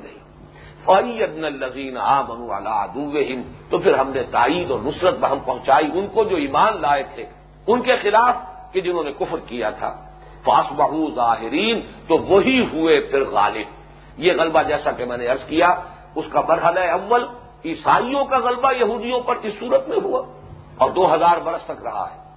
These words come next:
عارضی سی ایک تبدیلی اس وقت جو ہوئی ہے مانن، وہ بھی در حقیقت تمہید ہے اس آخری غلبے کی کہ جو امت مسلمہ کے ذریعے سے ہونے والا ہے، اور حضرت مسیح علیہ السلام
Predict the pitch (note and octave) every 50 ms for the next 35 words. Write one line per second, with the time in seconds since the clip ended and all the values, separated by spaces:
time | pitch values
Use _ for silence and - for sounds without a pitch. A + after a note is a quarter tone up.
0 | - - - - - - - - - - - E3+ G3 A3 A#3+ B3 B3 A#3+ - -
1 | A#3+ A#3 - - F#3+ G3 G3 F3+ - - E3 D#3 C#3 D#3 E3+ E3 D#3+ D3+ D3 C#3+
2 | - C3+ C#3+ C3+ A2+ A2+ B2 A#2 A#2+ C3+ C#3 C3+ C3 B2+ A#2 A2+ A#2 B2+ B2+ B2+
3 | C3 C3 - - - - - - - - D#3+ D#3 D3+ C#3+ D3 D#3 D3 C3 C3 -
4 | - D3+ D3 - D3 C3+ - B2 B2+ B2 A#2+ C3+ E3+ F#3 D#3 D3 D#3+ F3+ G3 -
5 | - - - - D#3+ D#3+ - - - D3+ F#3+ A3 B3 - - C4 C#4 C#4 A3+ G#3+
6 | G#3+ G#3+ G3 G3 G3 E3 - C3 B2+ G2+ - - - - - - - - F#3+ F#3
7 | F#3 F#3 F3+ G#3 G#3+ G#3+ F#3+ - F#3+ E3 F3+ F3+ - - C#4+ C#4+ C#4 B3+ G3 G3+
8 | G#3 F#3+ F#3 F#3 F3+ F3 F3 E3+ D#3+ D3 D#3 D3+ D3+ C#3 B2+ A#2+ A#2+ C3+ C3+ B2+
9 | - B2 B2 - - - - - - C#3+ C3+ C#3 D#3 E3 E3+ D#3 - C#3+ C3 C3+
10 | C#3 - C#3+ D3 C3+ B2 B2+ B2 A#2+ - B2 A2 A#2 B2 C#3